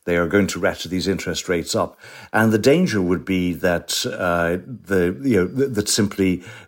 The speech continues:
this debt becomes unaffordable, that the gamble doesn't pay off, and that actually, uh, instead of this being a kind of well thought out strategy, what it is really is a gambler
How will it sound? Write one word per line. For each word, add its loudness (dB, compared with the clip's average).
this 2
debt 0
becomes 2
unaffordable, 0
that 2
the 2
gamble 4
doesn't 2
pay 0
off, -2
and 2
that 2
actually, 0
uh, 2
instead 2
of -2
this 0
being 0
a -2
kind -2
of -2
well 6
thought -2
out -2
strategy, 0
what 4
it 2
is 6
really 4
is -2
a -2
gambler 2